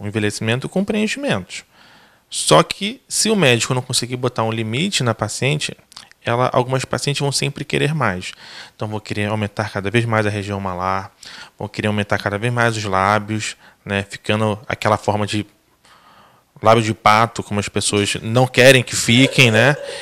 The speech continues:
E vão querer botar preenchimentos em uma série de outros locais que não é o adequado. Então é aquilo, sempre com moderação e envelhecer com dignidade. Não adianta uma pessoa com sessenta anos chegar aqui no consultório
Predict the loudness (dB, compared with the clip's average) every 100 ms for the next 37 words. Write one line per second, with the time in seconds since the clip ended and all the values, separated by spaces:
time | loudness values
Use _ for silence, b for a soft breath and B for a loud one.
0 | B -2 2 0 2 2 6 6 4 2
1 | 0 2 2 4 6 6 4 4 2 2
2 | 0 2 2 4 0 4 4 4 2 B
3 | B B _ 0 4 8 8 8 6 2
4 | 6 6 4 0 b b b -6 0 2
5 | 2 2 2 0 B B 2 2 4 4
6 | 6 6 4 6 6 6 4 4 4 0
7 | 0 -4 -2 -2 2 4 4 0 -8 B
8 | B -2 2 2 2 2 2 4 2 2
9 | -4 -2 0 0 -2 -2 -2 -2 -2 -2
10 | -2 -4 -6 -6 -4 0 0